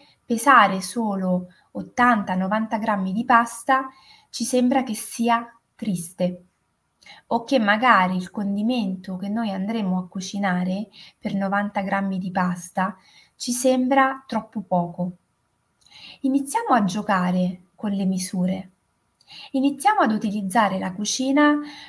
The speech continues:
come una palestra per allenare il nostro senso della misura. E aggiungerei un'altra parola, dell'equilibrio.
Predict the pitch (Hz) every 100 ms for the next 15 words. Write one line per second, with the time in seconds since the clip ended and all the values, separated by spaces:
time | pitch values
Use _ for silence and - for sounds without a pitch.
0 | _ - 254 214 202 196 208 220 208 185
1 | - - 185 208 - - - _ - 277
2 | 294 294 294 302 302 - 220 220 233 233
3 | 190 190 190 240 247 - 220 202 262 254
4 | 277 285 - 302 302 - _ 202 208 202
5 | 196 190 - 190 180 185 - _ _ _
6 | _ _ _ _ - - _ 233 202 240
7 | 233 262 233 233 196 190 - 190 202 196
8 | 180 180 - 185 202 202 - 196 175 170
9 | 165 190